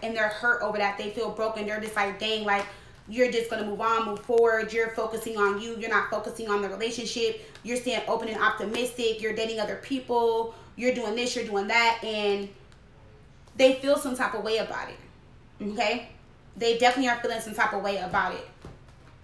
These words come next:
Aw. All right, moving forward. Let's see. Um, let's see how they feel about the connection.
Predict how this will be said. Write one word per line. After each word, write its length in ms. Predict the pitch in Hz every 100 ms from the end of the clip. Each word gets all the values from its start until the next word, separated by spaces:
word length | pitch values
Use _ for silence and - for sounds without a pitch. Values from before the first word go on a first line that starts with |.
| -
Aw. 600 | 185 190 202 196 - - - - - - - - - - -
All 120 | 269 254
right, 300 | 208 202 262
moving 360 | 330 320 330 -
forward. 480 | - 233 214 294 359 285
Let's 240 | 254 -
see. 340 | - 254 175 - - - - -
Um, 960 | 285 285 285 285 277 277 277 277 277 -
let's 240 | 254 277
see 140 | - 277
how 160 | 269
they 160 | 254 247
feel 260 | - 247 240
about 320 | 233 214 214
the 60 |
connection. 1080 | - 233 202 202 196 - - 202 185 - -